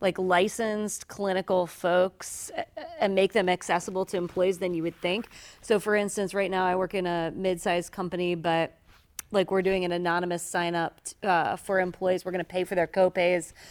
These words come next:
pay for their H S A, uh, whatever H S A would charge them on their high deductible plan.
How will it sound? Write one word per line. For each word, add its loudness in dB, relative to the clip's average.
pay 2
for 0
their 4
H 0
S 0
A, 4
uh, -2
whatever 0
H -4
S -8
A -2
would -4
charge -2
them -2
on -4
their -2
high -2
deductible -2
plan. -2